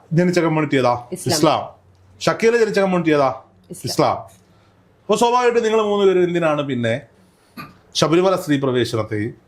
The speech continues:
Speaker 1: ശബരിമലയിലേക്ക് പോയ രഹ്ന ഫാത്തിമയെ ഗുരുവായൂരിൽ പോയി കാല്
Speaker 2: കാല്
Speaker 1: കഴുകിയ
Speaker 2: കഴുകിയ ജാസ്മിൻ ജാഫറിനെയും
Speaker 1: ജാസ്മിൻ ജാഫറിനെയും സപ്പോർട്ട് ചെയ്യേണ്ട ആവശ്യം? അതൊരു പുള്ളിക്കാരി എടുത്ത വലിയ പറയാണ്. ആ, ഞാൻ അവരെ സപ്പോർട്ട് ചെയ്യുന്നില്ല, അമ്മ. അതിലൊക്കെ എന്താണ് പ്രശ്നം? കുഴപ്പമൊന്നുമില്ല. പക്ഷെ ഞാൻ പോവില്ല. അവര് പോയതിനെ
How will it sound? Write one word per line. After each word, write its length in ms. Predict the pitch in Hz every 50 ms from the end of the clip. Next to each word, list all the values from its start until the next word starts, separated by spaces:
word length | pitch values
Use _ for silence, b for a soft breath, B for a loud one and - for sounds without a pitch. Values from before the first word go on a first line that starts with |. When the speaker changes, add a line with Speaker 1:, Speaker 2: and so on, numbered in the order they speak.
| _ _ -
Speaker 1:
ശബരിമലയിലേക്ക് 640 | - 143 151 156 165 175 175 170 170 170 160 160
പോയ 180 | 147 139 135 131
രഹ്ന 300 | 113 104 113 123 127 113
ഫാത്തിമയെ 500 | - 110 104 - - 104 101 101 117 139 - _ b b b b b b 143
ഗുരുവായൂരിൽ 640 | 151 165 185 185 196 190 196 196 196 190 180 180
പോയി 200 | 180 151 156 147
കാല് 260 | 139 143 135 135 135 143
Speaker 2:
കാല് 60 | 151
Speaker 1:
കഴുകിയ 180 | - - 190
Speaker 2:
കഴുകിയ 220 | 185 185 190 123 123
ജാസ്മിൻ 340 | - 175 175 - - 180 175
ജാഫറിനെയും 280 | 170 165 147 143 143 143
Speaker 1:
ജാസ്മിൻ 220 | 151 156 147 135
ജാഫറിനെയും 500 | 131 123 120 - 120 117 117 113 117 123
സപ്പോർട്ട് 360 | - 117 - - 127 127 120
ചെയ്യേണ്ട 140 | 113 107 113
ആവശ്യം? 220 | 113 117 - -
അതൊരു 200 | 185 185 220 214 214 214 202 196 190 185 180 - - -
പുള്ളിക്കാരി 480 | 185 170 165 165 160 151 151 143 - -
എടുത്ത 180 | 143 135 127 143
വലിയ 180 | 135 127 123 120
പറയാണ്. 280 | 117 110 107 104 - - B B B B B B B B B B B _ _ _ _ _ _ _ - 120
ആ, 260 | 123 123 123 120 127 151 190
ഞാൻ 120 | 240 269
അവരെ 260 | 277 262 269 262 247 226 190 160 - - - _ -
സപ്പോർട്ട് 380 | - 202 202 190 277 277 269 247
ചെയ്യുന്നില്ല, 300 | 220 196 180 156 151 143
അമ്മ. 140 | 131 151
അതിലൊക്കെ 360 | 190 170 139 143 170 180 185 190
എന്താണ് 240 | 185 190 190 190
പ്രശ്നം? 300 | 180 180 151 - 170 160
കുഴപ്പമൊന്നുമില്ല. 540 | 143 147 147 147 - 160 160 156 143 127 143 190 208 - - -
പക്ഷെ 320 | _ _ _ _ - 208
ഞാൻ 220 | 220 226 254 285 277
പോവില്ല. 520 | 277 254 240 202 170 160 - - - _ _ _ _ -
അവര് 140 | 151 185 226
പോയതിനെ 340 | 196 214 214 220 233 262